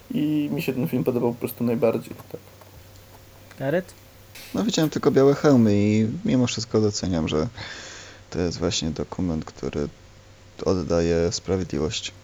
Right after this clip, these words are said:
Speaker 2: Myślisz, że oddaje sprawiedliwość?
Speaker 3: Tak, tym ludziom, którzy tam,
Speaker 2: Mhm.
Speaker 3: tam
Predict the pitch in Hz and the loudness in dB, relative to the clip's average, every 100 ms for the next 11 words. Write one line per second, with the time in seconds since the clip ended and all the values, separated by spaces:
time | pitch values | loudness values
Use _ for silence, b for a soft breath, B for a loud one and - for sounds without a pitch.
0 | - - - 123 - 156 151 135 139 - | -20 -18 -14 -12 -10 -6 -6 -4 -6 -4
1 | 143 135 135 180 214 - - - 117 - | -6 -6 -6 -10 -12 -10 -6 -2 -2 -4
2 | - 139 131 127 110 - 92 - 85 92 | -2 4 4 4 0 -2 -4 -2 0 0
3 | 87 - 135 143 - 95 | 0 -4 -12 -8 -4 -4